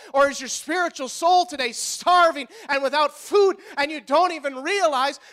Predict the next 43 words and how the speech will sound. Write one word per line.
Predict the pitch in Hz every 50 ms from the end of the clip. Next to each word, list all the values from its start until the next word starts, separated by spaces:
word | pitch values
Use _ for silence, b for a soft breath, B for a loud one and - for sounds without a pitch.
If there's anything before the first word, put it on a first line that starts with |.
| B
that | 302 285 285
today | 294 277 220 294 320 339 339 294 b b b
spiritually | - - - - - - 392 415 403 392 - - 320 269 262 262 254 B B -
you're | 269 269
starving | - - - - 330 359 370 359 339 311 254 B 359 B
and | 277 294 320
you | 302 254
sit | - - 381 381
out | 359 330 302 -
there | - 294 294 294
and | 269
say, | - 294
"Ah, | 302 311 330 330 330 330 320 311 294 285 302 339 349
I'm | 311
fine. | - _ _ - 294 359 330 302 294 285 285
I, | 294 311 269 - - -
I, | 285 330 294 - -
I, | 320 359 359 - - -
I, | 330 359 370 403 392 370 359 381 403
I |
don't, | 415 403 381 359 339 -
I | 381 392
don't | 415 403 370 339
need | 349 415 415 381
to | 349 339
read | 311 302 302 277
my | 285 285 294 294
Bible | 294 302 294 285 277
every | 285 277 277
day. | 262 269 269 311
I'm | 359 359 349 320
okay. | 285 - - - 277 302 262 220 B B B
I | 277 339 392
don't | 392 392 370
need | 370 415 427 415 349
to | 370 -
pray. | - 269 302 302
I'll | 311 349 370 359
pray | - - - 349 392 370 370 370
when | 349 330 311 302
I | 294 285 285
need | 285 339 359 349 -
to." | 330 b